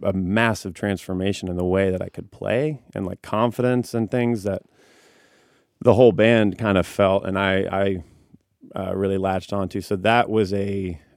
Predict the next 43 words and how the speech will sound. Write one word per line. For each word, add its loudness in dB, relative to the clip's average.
actionable -2
thing -6
that, -6
of, -4
like, -4
trying -2
something -4
that 0
I 2
read 2
that -2
was -6
related -2
to -10
consciousness -6
that's -12
kind -4
of -10
woo 4
and -2
subtle, -2
and -2
you -2
have -4
to -12
just, -10
to -2
understand -2
it, -6
you -8
gotta -4
have -10
to -16
try -2
it. 0
And 4
it -
was 0
so 6
quick, 4
it -4
just, -4
like, -6